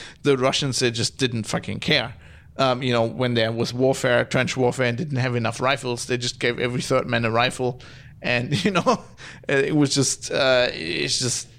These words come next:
like a meat grinder. And, and the Russian armies always embraced this. So, and specifically because I think, um,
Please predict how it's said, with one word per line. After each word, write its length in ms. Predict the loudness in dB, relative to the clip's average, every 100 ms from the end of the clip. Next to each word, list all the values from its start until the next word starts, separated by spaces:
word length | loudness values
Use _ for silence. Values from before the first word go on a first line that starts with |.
| -4
like 200 | -2 -2
a 80 | -4 -8 -4
meat 280 | 0 0 0
grinder. 540 | 0 2 2 2 -2 -2 -16 -12 -4
And, 260 | -4 -2 -4
and 200 | -4 0
the 100 | 2
Russian 360 | 2 0 -2
armies 300 | 0 0 0
always 260 | 0 0 -2
embraced 520 | -6 -2 0 0 -2
this. 180 | -6 -6 -10 -6
So, 360 | 2 4 2 -6 -20 -20 -6 -2
and 200 | -2 -6 -20 -20 -12
specifically 760 | -8 0 2 2 4 0 0 0
because 380 | 0 2 0 0
I 100 | -4
think, 500 | 0 2 2 -4 -12 -20 -20 -20 -20 -2
um, 500 | 2 4 4 0 -6